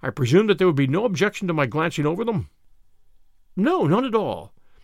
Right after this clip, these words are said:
You're most welcome. The place will, of course, be shut up, but Missus Saunders is in the basement up to four o'clock, and would let you in with her key." "Well, I happen to be clear tomorrow afternoon.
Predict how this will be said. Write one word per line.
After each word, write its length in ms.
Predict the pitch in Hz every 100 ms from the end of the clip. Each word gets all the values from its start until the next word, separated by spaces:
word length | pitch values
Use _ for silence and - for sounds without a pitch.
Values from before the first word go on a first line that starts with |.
| -
You're 140 | 170
most 300 | 196 254 -
welcome. 480 | 240 214 - 127 113 _ _ _
The 80 | -
place 240 | - 254 107
will, 240 | 196 240
of 80 | 156
course, 260 | 214 185
be 140 | - 139
shut 240 | - 175
up, 220 | 240 - - - - - -
but 100 | 139
Missus 300 | 175 269 -
Saunders 380 | 254 240 160
is 160 | 143 139
in 80 | 196
the 80 | 175
basement 400 | 220 214 - 127
up 100 | 123
to 80 |
four 220 | 135 190 165
o'clock, 400 | - 180 - - - - _ -
and 120 | 151
would 100 | 190
let 180 | 240 277
you 80 |
in 80 | 262
with 100 | 226
her 80 | 208
key." 520 | 147 196 127 92 - _ _ _ _ _ _ _ _ _ - - - _ - - - - _
"Well, 180 | - -
I 80 | 147
happen 260 | 233 -
to 40 | 196
be 120 | 190
clear 280 | 139 240 202
tomorrow 360 | 151 185 180
afternoon. 560 | 170 - 156 226 107 76